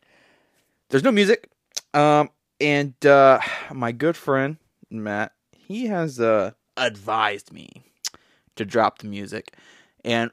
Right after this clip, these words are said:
while I actually completely disagree with him on a personal level, I, I actually like the music, um, over the actual, like, main track of it. I think on a, uh,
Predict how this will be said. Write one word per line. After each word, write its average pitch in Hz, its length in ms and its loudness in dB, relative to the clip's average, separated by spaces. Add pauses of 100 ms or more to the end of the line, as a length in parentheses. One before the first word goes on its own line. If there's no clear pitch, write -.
while 180 320 6
I 294 240 4
actually 170 440 0
completely 123 520 -8
disagree 117 480 -6
with 117 100 -4
him 131 120 -6
on 104 120 -4
a - 140 -12
personal 233 500 -4
level, 208 460 -4 (500)
I, 147 260 -14 (120)
I - 120 -6
actually 311 260 -6
like 156 240 4
the - 80 -6
music, - 460 -20 (760)
um, 104 260 -12
over 117 320 -4
the 104 180 -6
actual, 104 280 -8
like, 104 240 -12 (380)
main 113 420 -10
track 117 400 -4
of 147 100 -10
it. 165 240 -6 (600)
I 165 200 2
think 208 420 -4
on 135 240 -6
a, 107 240 -8
uh, 76 380 -10